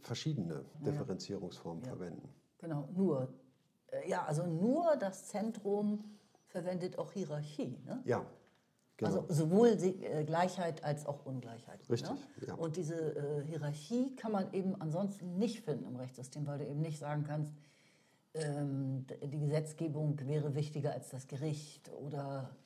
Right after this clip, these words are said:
Speaker 1: Mhm.
Speaker 2: Ne? Also das, äh, das lässt sich, da lässt sich eben gar keine Hierarchie einziehen.
Speaker 1: Ja.
Speaker 2: Aber das Gericht selbst steht in der Hierarchie an der Spitze, könnte man sagen. Und, und nur das Gericht ist ja auch ein autopoetisches System, das sich,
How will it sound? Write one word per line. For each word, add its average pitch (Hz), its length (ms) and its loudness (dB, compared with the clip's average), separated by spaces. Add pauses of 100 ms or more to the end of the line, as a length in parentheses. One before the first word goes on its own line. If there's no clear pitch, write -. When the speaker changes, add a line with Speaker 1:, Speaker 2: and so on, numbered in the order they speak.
(140)
Speaker 1:
Mhm. 113 160 4
Speaker 2:
Ne? 151 180 6
Also 156 160 2
das, 160 200 -2
äh, 143 260 0 (1080)
das 147 160 -4
lässt 165 200 0
sich, 160 140 -6
da 160 100 -2
lässt 156 200 0
sich 151 120 -6
eben 156 120 -4
gar 160 120 -2
keine 156 200 -2
Hierarchie 147 540 -2 (160)
einziehen. 113 600 -8 (140)
Speaker 1:
Ja. 104 180 6 (560)
Speaker 2:
Aber 139 140 -2
das 143 200 -2
Gericht 151 420 -6
selbst 151 420 -2 (540)
steht - 640 -6
in 131 140 -4
der 123 80 -4
Hierarchie 135 560 -2
an 127 100 -4
der 135 100 -2
Spitze, - 340 -6
könnte 131 260 -4
man 123 180 -6
sagen. 123 280 -6 (680)
Und, 185 200 0
und 180 160 0
nur 196 140 10
das 196 200 4
Gericht 196 280 0
ist - 140 -8
ja 175 100 0
auch 156 80 -4
ein 170 100 -4
autopoetisches 156 920 -2
System, 131 460 -6
das 131 180 -6
sich, - 220 -10